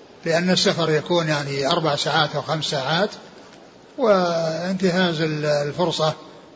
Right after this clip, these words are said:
والوقت وعدم تحمل دين لا شك أن هذا، هذا هو الأولى.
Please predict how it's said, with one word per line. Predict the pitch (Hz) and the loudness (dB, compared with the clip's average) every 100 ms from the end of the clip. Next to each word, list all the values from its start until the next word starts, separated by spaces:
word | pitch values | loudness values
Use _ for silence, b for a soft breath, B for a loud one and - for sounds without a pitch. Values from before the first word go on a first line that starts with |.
| - | -8
والوقت | 160 160 170 - - - - - - - | -4 0 0 -2 -14 -16 -20 -20 -20 -8
وعدم | 139 160 160 160 151 156 156 160 | -4 -2 -2 -2 -2 -2 -4 -6
تحمل | 135 165 160 156 143 | -4 -2 -2 -4 0
دين | 160 160 151 - - - - - | 2 2 0 -6 -18 -20 -20 -4
لا | 233 | 0
شك | 202 180 175 | 0 0 0
أن | 165 | -2
هذا، | 160 165 156 156 - - | 0 0 2 0 -2 -10
هذا | 175 185 185 | -4 0 2
هو | 156 160 | 2 2
الأولى. | 156 160 147 107 | 2 2 0 -2